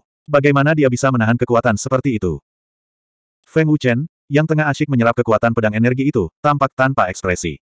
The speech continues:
Sebaliknya, seringai menghina muncul di wajahnya. Dalam waktu singkat, pedang energi pedang langit berjudul Dewa Kuno diserap sepenuhnya oleh Feng Wuchen. "Pedang akan menyerap." Pedang langit berjudul Dewa Kuno terkejut. "Tidak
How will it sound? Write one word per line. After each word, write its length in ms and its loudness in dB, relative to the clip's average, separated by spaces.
Sebaliknya, 720 0
seringai 320 2
menghina 240 0
muncul 320 2
di 160 0
wajahnya. 480 0
Dalam 320 2
waktu 240 2
singkat, 320 0
pedang 240 2
energi 240 2
pedang 160 2
langit 240 2
berjudul 400 0
Dewa 160 4
Kuno 240 2
diserap 320 -2
sepenuhnya 400 0
oleh 240 -2
Feng 160 -2
Wuchen. 400 -4
"Pedang 240 2
akan 240 0
menyerap." 400 2
Pedang 240 2
langit 320 2
berjudul 320 2
Dewa 240 2
Kuno 240 2
terkejut. 400 -2
"Tidak 180 4